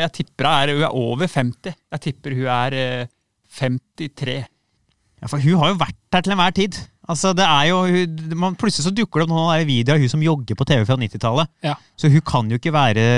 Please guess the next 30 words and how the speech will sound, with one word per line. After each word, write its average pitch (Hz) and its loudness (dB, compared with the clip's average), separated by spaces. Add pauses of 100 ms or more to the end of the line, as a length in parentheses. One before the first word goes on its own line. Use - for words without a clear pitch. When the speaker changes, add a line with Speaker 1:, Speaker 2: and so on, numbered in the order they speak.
(120)
Speaker 2:
så 139 0
veldig 127 0
ung. 175 2 (300)
Speaker 3:
Nei, 127 -8 (140)
hun 170 2
er 170 4
jo 147 2
der 139 2
alt 175 2
for 156 0
mye. 139 0
<laughs> 156 2
Speaker 2:
Hun 170 6
er 139 6
jo 147 2
for 202 2
mye 139 4
på 170 -2
T 180 4
V-en, 170 2
og - 2
jeg 170 4
Speaker 3:
Ja. 147 2
Speaker 2:
så 139 -2
jo 127 2
noen 180 0
klipp - -2
fra 147 2 (100)
en, 160 -2
eh, 156 4